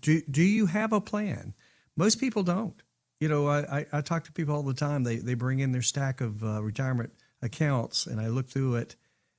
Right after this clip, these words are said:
And two things I ask them. I said, "So where is your income plan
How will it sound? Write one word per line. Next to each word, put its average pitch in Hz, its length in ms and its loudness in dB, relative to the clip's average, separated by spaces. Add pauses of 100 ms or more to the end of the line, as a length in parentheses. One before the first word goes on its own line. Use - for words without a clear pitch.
(140)
And 113 180 0
two 180 200 2
things 139 320 0
I 117 140 0
ask 117 280 0
them. 95 140 -8
I 104 80 -4
said, 110 300 -2
"So 113 120 0
where 143 320 0
is 143 260 0
your 123 140 -2
income 123 380 0
plan 95 300 -6